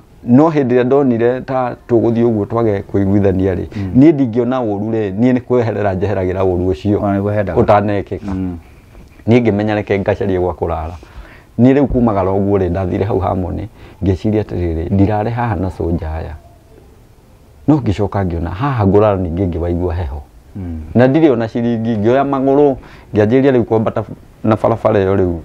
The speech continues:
Speaker 1: ta ngũthiĩ ka-, kũrĩa Caltex.
Speaker 2: Mm.
Speaker 1: Nĩgetha nginya harĩa rũgongo branch na
Speaker 2: Mm.
Speaker 1: Mburu,
Speaker 2: Mhm.
Speaker 1: nyambate thiĩte Jericho. Nĩũĩ ndathire magũrũ?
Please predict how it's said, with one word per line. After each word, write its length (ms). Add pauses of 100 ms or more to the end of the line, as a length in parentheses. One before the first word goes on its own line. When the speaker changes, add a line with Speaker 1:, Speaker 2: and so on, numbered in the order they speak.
(140)
Speaker 1:
ta 140
ngũthiĩ 340
ka-, 160 (280)
kũrĩa 300
Caltex. 400 (180)
Speaker 2:
Mm. 260 (120)
Speaker 1:
Nĩgetha 340
nginya 240
harĩa 140
rũgongo 380
branch 380 (240)
na 220
Speaker 2:
Mm. 40
Speaker 1:
Mburu, 360 (160)
Speaker 2:
Mhm. 120 (280)
Speaker 1:
nyambate 420
thiĩte 300
Jericho. 380
Nĩũĩ 160
ndathire 340
magũrũ? 360